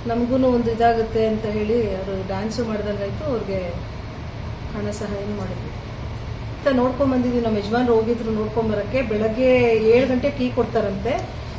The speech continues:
ಸಂಜೆ ಏಳು ಗಂಟೆ ತನಕ ಇಟ್ಕೊಳ್ತಾರಲ್ಲ. ರೂಪೇಶ್ ಅಂತ ಇದ್ದಾರಲ್ವ ಆಫೀಸರು, ಅವರು, ಅವರೂ ವಹಿಸ್ಕೊಂಡಿದ್ದಾರೆ ಸರ್.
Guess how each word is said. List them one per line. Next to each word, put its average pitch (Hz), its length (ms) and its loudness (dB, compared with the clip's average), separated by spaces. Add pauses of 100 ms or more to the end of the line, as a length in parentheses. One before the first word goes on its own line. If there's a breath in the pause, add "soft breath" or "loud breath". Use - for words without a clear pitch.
ಸಂಜೆ 247 340 4
ಏಳು 254 420 6
ಗಂಟೆ 254 220 2
ತನಕ 226 200 0
ಇಟ್ಕೊಳ್ತಾರಲ್ಲ. 220 600 0
ರೂಪೇಶ್ 262 380 0
ಅಂತ 247 160 0
ಇದ್ದಾರಲ್ವ 208 480 0
ಆಫೀಸರು, 208 600 -2
ಅವರು, 220 720 2
ಅವರೂ 247 420 2
ವಹಿಸ್ಕೊಂಡಿದ್ದಾರೆ 214 600 0
ಸರ್. 185 540 -4